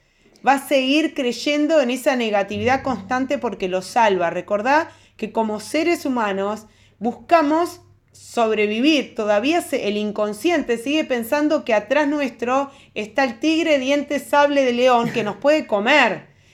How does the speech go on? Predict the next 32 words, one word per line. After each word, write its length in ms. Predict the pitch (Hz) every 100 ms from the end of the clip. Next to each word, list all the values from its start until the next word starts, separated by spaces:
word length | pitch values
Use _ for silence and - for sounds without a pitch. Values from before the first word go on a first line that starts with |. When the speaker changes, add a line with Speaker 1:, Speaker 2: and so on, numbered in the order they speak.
| _ -
Speaker 2:
Ok. 60 | 220
Speaker 1:
Entonces, 680 | - 277 247 - 196 196 -
si 200 | - 226
yo 200 | 254 302
tengo 240 | 403 381
una 160 | 330 269
negatividad 680 | 247 233 220 220 220 269 277
constante 640 | 277 233 - 214 190 214
es 100 | 247
porque 280 | 330 269 226
me 160 | 226
fue 300 | 226 - 392
muy 260 | 330 359 359
bien 380 | 220 330 311 185
viendo 320 | 175 175 165
lo 100 | 165
negativo. 720 | 160 160 156 165 151 147 147 _ _ _ _ _ _
Speaker 2:
Claro. 260 | - 143 139
Speaker 1:
Porque 260 | 185 190
Speaker 2:
Sí. 80 | 196
Speaker 1:
nadie 400 | 233 269 285 285 269
sigue 280 | 254 247
repitiendo 640 | 233 226 226 220 240 247 247
una 140 | 226
acción 540 | 208 - 240 254 269 262
que 100 | 196
lo 140 | 180
mantiene 400 | 175 170 220 220
en 80 | 196
el 160 | 170 156
peor 180 | 185
lugar. 540 | 190 175 202 185 151